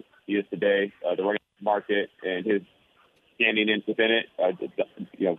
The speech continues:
calls for something to be done, and it will be done. Uh, Ezekiel Elliott either will accept a significant pay cut or he will be released. All right? And, and that's,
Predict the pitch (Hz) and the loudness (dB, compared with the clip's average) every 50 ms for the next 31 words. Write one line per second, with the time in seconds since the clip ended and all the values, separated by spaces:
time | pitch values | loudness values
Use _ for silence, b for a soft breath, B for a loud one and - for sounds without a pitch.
0 | - - - 123 117 - 113 - - - - 120 107 104 104 98 92 - 120 117 | -2 0 2 2 4 2 0 0 -4 -6 -2 0 2 2 2 0 0 0 -2 0
1 | 113 117 98 107 98 104 98 107 104 104 110 113 110 - _ _ _ _ _ - | 0 -2 -2 -2 -4 -2 0 2 2 2 0 -2 -4 -8 _ _ _ _ _ -2
2 | 107 107 107 101 104 117 117 104 92 98 98 92 85 80 - _ _ - - 87 | 0 2 2 2 4 4 2 2 2 0 0 0 0 -2 -4 _ _ -6 -4 -4
3 | 87 87 - 101 92 117 101 - 113 104 104 107 104 104 101 - _ _ _ _ | -4 -4 -6 -4 -4 -4 -2 0 2 2 2 2 2 0 0 -2 _ _ _ _
4 | _ - 95 104 104 110 104 98 95 92 - _ - 107 104 - - 90 - - | _ 0 2 2 2 2 2 2 0 0 -2 _ -2 -2 -2 -2 -2 -8 -6 -8
5 | 90 80 80 90 - - 110 95 120 117 _ - 110 104 - - 98 95 95 - | -12 -12 -6 -6 -6 -6 -6 -6 -6 -6 _ -2 -4 -2 -2 0 0 0 0 -2
6 | _ _ _ _ - - 95 101 101 101 107 101 92 98 98 82 95 90 85 80 | _ _ _ _ -2 0 0 0 0 0 -2 0 0 0 0 0 0 -2 -2 -2
7 | 78 76 67 _ _ _ _ _ _ _ _ _ _ _ _ _ _ _ _ - | -2 -4 -6 _ _ _ _ _ _ _ _ _ _ _ _ _ _ _ _ 0
8 | 127 135 139 135 - _ _ - - 123 - 131 120 123 135 139 | 0 0 0 -2 -6 _ _ -8 -6 -6 -4 -2 -2 -2 -2 -2